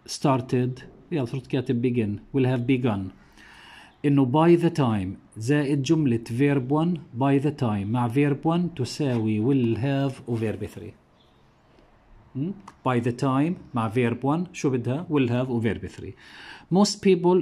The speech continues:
the building by the time the fire، uh, the firefighters came. Uh, came في الماضي. إذا الجواب إشي بالماضي. شو دخل المستقبل؟ شو دخل will مستقبل؟ شو دخل ال have مضارع؟ إذا الجواب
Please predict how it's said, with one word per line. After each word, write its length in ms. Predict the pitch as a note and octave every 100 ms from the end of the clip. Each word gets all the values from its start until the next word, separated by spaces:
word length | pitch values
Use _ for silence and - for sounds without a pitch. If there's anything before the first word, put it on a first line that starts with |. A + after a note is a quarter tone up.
| B2+
the 80 | C#3+
building 480 | E3 C3+ B2+ C3 C3 - -
by 160 | C#3+
the 120 | C3+ C3+
time 580 | - E3+ E3 E3 C#3+
the 100 | C3
fire، 500 | C#3 - D#3+ D3+ D#3
uh, 520 | D3 D3 C#3+ C#3 C#3 B2+
the 100 | D3
firefighters 1000 | E3+ D#3 C3+ - E3 D#3+ D#3 D#3+ D#3+ -
came. 640 | - - F3+ G#2+ F2 F#2 - - _ - - - - - - _ _ -
Uh, 960 | D3 C#3 C#3 C#3 C#3 C#3 C#3 C#3 C#3 A2+ - - - _ _ _ -
came 200 | G#3+ G#3+
في 120 | G#3 F3
الماضي. 480 | A2+ F#2+ G2 G#2 - _ E3+
إذا 160 | F#3+
الجواب 380 | F#3+ F3 G#3 G3
إشي 180 | F#3 F3+
بالماضي. 480 | B2+ G#2+ G2+ A2+ -
شو 140 | G3+
دخل 220 | F3+ D3+
المستقبل؟ 640 | C3 B2+ - C3 - C#3+ D#3 - _ _ _ _ -
شو 180 | -
دخل 420 | F#3+ F3 E3+ D3+ C#3
will 400 | D#3 C#3+ A#2+ C#3
مستقبل؟ 600 | C3+ - - - C#3 D3 -
شو 180 | - G3
دخل 280 | E3+ F3
ال 140 | E3 D3
have 280 | E3 D#3+ C3+
مضارع؟ 520 | C#3+ C#3+ C#3 D#3+ -
إذا 100 | C3+
الجواب 360 | B2+ A#2+ A2